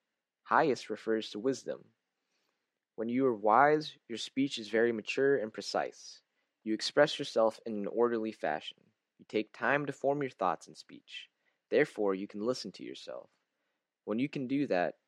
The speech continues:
your kidneys will be healthier. People who have weak kidneys can't listen to others. They talk more and louder to hear themselves. Therefore,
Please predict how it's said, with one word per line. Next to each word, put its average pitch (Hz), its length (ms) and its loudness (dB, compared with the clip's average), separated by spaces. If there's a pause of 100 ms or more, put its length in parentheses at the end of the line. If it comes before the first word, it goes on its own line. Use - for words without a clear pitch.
your 113 120 0
kidneys 139 480 -2
will 107 100 -2
be 101 200 -4
healthier. 107 520 -4 (1120)
People 175 320 -2
who 165 140 0
have 120 260 2
weak 131 240 -2
kidneys 98 580 -4
can't 92 300 -4
listen 87 300 -8
to - 160 -4
others. 90 560 0 (880)
They 98 60 -6
talk 104 340 2
more 131 320 6
and 98 180 0
louder 107 400 6
to - 180 -16
hear 117 220 0
themselves. 90 760 -2 (1400)
Therefore, 113 500 2